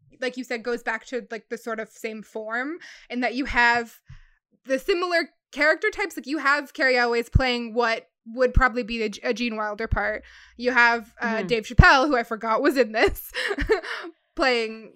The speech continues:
Speaker 1: you know, a, a, a Richard Pryor, uh, um, Gregory Hines, Cleavon Little role in this.
Speaker 2: Mm-hmm.
Speaker 1: Um, you have, um, uh,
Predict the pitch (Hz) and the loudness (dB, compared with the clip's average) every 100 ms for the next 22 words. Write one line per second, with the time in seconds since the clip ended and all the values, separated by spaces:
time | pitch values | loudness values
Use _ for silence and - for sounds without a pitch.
0 | 214 240 220 214 - 220 214 214 - 214 | -8 -6 -6 -6 -6 -4 -4 -6 -6 -6
1 | 208 - 226 226 233 226 220 214 214 214 | -8 -8 -6 -6 -6 -4 -4 -2 -6 -8
2 | 226 _ _ 214 208 208 226 - _ - | -14 _ _ -10 -8 -10 -12 -18 _ -18
3 | 202 190 185 233 _ _ _ _ _ _ | -14 -14 -16 -20 _ _ _ _ _ _
4 | _ _ _ - - 214 254 233 233 220 | _ _ _ -4 -2 -2 -2 -2 -2 -2
5 | 214 214 202 - - - 247 220 220 214 | -4 -6 -16 -20 -20 -6 -4 -4 -6 -4
6 | 214 202 - 226 208 202 214 - - - | -6 -8 -12 -8 -8 -8 -10 -14 -20 -14
7 | - 226 220 214 220 214 196 226 220 220 | -8 -6 -6 -6 -4 -4 -4 -10 -10 -14
8 | 220 - _ _ 247 262 269 247 233 233 | -16 -20 _ _ -4 0 6 6 6 2
9 | - 226 214 214 202 220 _ _ _ _ | -6 -8 -8 -12 -16 -20 _ _ _ _
10 | _ - - - - _ 240 226 220 208 | _ -20 -20 -20 -20 _ -8 -6 -6 -8
11 | 208 | -10